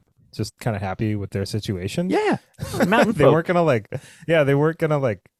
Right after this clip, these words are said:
Speaker 1: I don't know. It was like a, a paper tiger. Is that the right use of that word?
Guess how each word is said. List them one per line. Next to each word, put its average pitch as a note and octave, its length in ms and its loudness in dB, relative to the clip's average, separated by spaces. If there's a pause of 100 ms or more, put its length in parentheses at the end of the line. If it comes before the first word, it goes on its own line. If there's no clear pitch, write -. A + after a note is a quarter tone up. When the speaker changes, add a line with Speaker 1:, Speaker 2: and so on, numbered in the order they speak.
(480)
Speaker 1:
I B2 80 0
don't B2 80 2
know. A#2 140 2
It A2+ 80 2
was A#2 160 0
like A#2 220 -2
a, G#2 240 -4
a G#2 40 -6
paper B2+ 280 0
tiger. G2 600 -4
Is A2 120 0
that C3+ 120 2
the C#3 80 -2
right C#3 220 0
use C3 220 0
of C3+ 80 2
that B2+ 160 2
word? C3 260 0